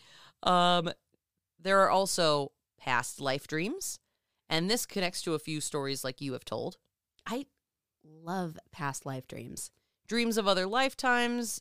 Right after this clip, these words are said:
Speaker 1: and they're just what they sound like. It's more like a memory than a dream. They're not disjointed in any way like other dreams can be. They seem like whole stories with characters, styles of dress, language,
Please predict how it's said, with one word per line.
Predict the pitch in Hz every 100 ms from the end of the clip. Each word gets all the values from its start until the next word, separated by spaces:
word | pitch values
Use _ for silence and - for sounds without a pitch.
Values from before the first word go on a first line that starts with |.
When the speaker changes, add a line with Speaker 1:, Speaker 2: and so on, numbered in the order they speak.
| -
Speaker 1:
and | 170 175 170 -
they're | 190 185
just | 185 -
what | 180
they |
sound | 180 262 247
like. | 104 -
It's | - 165 - - - _ _ -
more | 185 202 202
like | 175
a | 165
memory | 165 165 185 180 143 - 160 170
than | 143 135
a |
dream. | 131 127 104 - - _ _ _ 165
They're | 170
not | 175 170
disjointed | 160 - - 208 226 233
in | 226
any | 214 214
way | 214 208
like | 190 180
other | 175
dreams | 170 180 180
can | - 175 175
be. | 170 165 -
They | 147
seem | - 180 175
like | 160 147
whole | - 175 196
stories | - 170 156 147 143
with | 135
characters, | - 185 165 165 147 135 -
styles | - 175 165 156
of |
dress, | 143 147 135 -
language, | 156 156 147 143 139 -